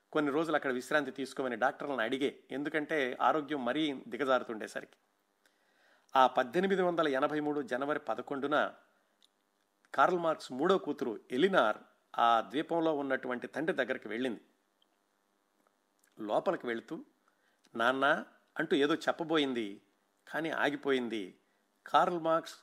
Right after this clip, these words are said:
కూతురు మొహం ఇంక చూశాడు. "నాకు తెలుసమ్మా, అక్క వెళ్ళిపోయింది, అంతే కదా" అన్నాడు. తండ్రి కూతుళ్ళిద్దరూ ఒకళ్ళనొకళ్ళు ఓదార్చుకున్నారు. ముప్పై ఎనిమిది సంవత్సరాల జెన్నీ చెన్ మార్క్స్ పెద్ద కూతురు అక్కడ ఫ్రాన్స్లో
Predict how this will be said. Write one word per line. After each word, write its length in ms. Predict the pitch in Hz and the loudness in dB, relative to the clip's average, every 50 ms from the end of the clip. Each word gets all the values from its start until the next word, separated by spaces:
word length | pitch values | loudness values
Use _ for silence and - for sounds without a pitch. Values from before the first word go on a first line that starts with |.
| _ _ _ | _ _ _
కూతురు 280 | - 196 196 - 160 | -6 -2 -2 0 0
మొహం 220 | 143 131 123 160 156 | 0 0 0 0 0
ఇంక 120 | 143 139 - - 139 | 0 -2 -4 -8 -8
చూశాడు. 320 | 127 - 143 127 107 98 - _ _ _ _ _ _ _ _ _ - | -4 -2 -2 -2 -2 -4 -10 _ _ _ _ _ _ _ _ _ -4
"నాకు 220 | 117 117 113 - - | -4 -4 -4 -4 -8
తెలుసమ్మా, 580 | 123 117 - - 143 131 117 110 104 104 - - _ _ _ _ _ _ _ _ - | -8 -8 -2 0 0 0 0 -2 -2 -4 -6 -10 _ _ _ _ _ _ _ _ -20
అక్క 200 | - - - - | -20 -12 -6 -4
వెళ్ళిపోయింది, 680 | 151 127 123 123 135 - 139 131 117 110 104 95 - - - | -2 -2 -2 -2 -2 -2 -2 -2 -2 -2 -6 -10 -12 -10 -10
అంతే 280 | 113 110 - - 135 - | -10 -8 -4 -4 -4 -2
కదా" 320 | 117 104 107 104 113 - - _ - - | -2 0 0 -2 -2 -4 -10 _ -12 -10
అన్నాడు. 280 | 120 107 101 95 - - _ _ _ _ _ _ _ _ _ _ _ _ _ _ _ - | -8 -6 -6 -8 -8 -12 _ _ _ _ _ _ _ _ _ _ _ _ _ _ _ -6
తండ్రి 260 | 135 131 123 135 135 | -6 -4 -4 -4 -6
కూతుళ్ళిద్దరూ 680 | 131 - 135 - 131 117 113 113 107 127 127 120 107 104 - _ _ _ _ _ _ _ - | -6 -6 -8 -8 -8 -8 -8 -6 -6 -6 -6 -6 -8 -10 -14 _ _ _ _ _ _ _ -8
ఒకళ్ళనొకళ్ళు 560 | 113 107 - - 131 127 127 117 120 120 107 | -6 -6 -4 -4 -4 -4 -4 -4 -6 -6 -4
ఓదార్చుకున్నారు. 640 | 113 120 117 117 - - - 113 110 104 104 110 - _ _ _ _ _ _ _ _ _ _ | -2 -2 -2 -4 -6 -10 -6 -4 -4 -4 -4 -8 -12 _ _ _ _ _ _ _ _ _ _
ముప్పై 300 | 127 127 - - - 139 | -10 -10 -10 -4 -2 0
ఎనిమిది 260 | 135 131 131 127 - - | 0 2 0 -2 -4 -4
సంవత్సరాల 520 | - 127 147 147 - - 160 151 151 127 | -2 -2 -2 -2 0 2 4 4 4 2
జెన్నీ 400 | 107 131 127 127 147 151 131 135 - - | 0 -2 -4 -2 -2 -4 -4 -4 0 2
చెన్ 200 | 165 151 123 101 - - _ _ _ _ _ _ _ _ _ _ _ _ _ - | 2 2 2 -2 -8 -16 _ _ _ _ _ _ _ _ _ _ _ _ _ -12
మార్క్స్ 440 | 110 110 123 151 170 - - - - - | 0 4 4 6 6 4 0 -8 -2 0
పెద్ద 160 | 131 123 117 156 | 0 2 2 0
కూతురు 500 | - 151 151 147 - 131 120 101 - - _ - | 0 0 -2 -2 0 -2 -2 -2 -4 -8 _ -10
అక్కడ 220 | - - 127 117 | -6 -4 -4 -4
ఫ్రాన్స్లో 640 | - - - - 110 135 131 - - 131 113 98 - | -4 -4 -4 -2 -2 -2 -4 -6 -4 -2 -2 -2 -4